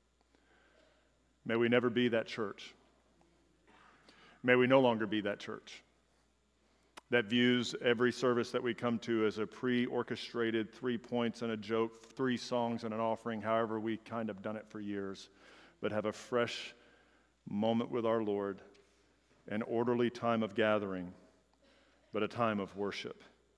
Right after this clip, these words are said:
We continue in the book of Hebrews today, and I'm excited about where God is leading us as we have found ourselves for the last week today and then in two weeks in the epilogue of this book, chapter thirteen.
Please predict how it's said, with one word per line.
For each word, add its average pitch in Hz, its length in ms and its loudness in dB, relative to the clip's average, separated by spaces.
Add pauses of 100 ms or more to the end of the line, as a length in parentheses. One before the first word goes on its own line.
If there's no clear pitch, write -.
(600)
We 131 100 2
continue 175 400 8
in 151 100 6
the 139 60 4
book 131 180 4
of 120 120 -2
Hebrews 113 460 0
today, 107 380 -2
and 107 80 -4
I'm 110 80 -8
excited 131 320 2
about 123 240 0
where 123 80 -4
God 117 220 2
is 107 100 -6
leading 120 280 4
us 113 180 0
as 110 180 -4
we 120 220 2
have 113 160 0
found 123 420 0
ourselves 120 460 0
for 113 100 -6
the 113 80 -2
last 120 360 2 (300)
week 123 300 4
today 117 440 4
and 113 100 2
then 113 80 2
in 107 100 -2
two 123 220 -4
weeks 113 320 0
in 113 80 -2
the 113 100 2
epilogue 117 600 2
of 123 460 2
this 117 200 -2
book, 113 400 0
chapter 120 340 -2
thirteen. 117 580 -4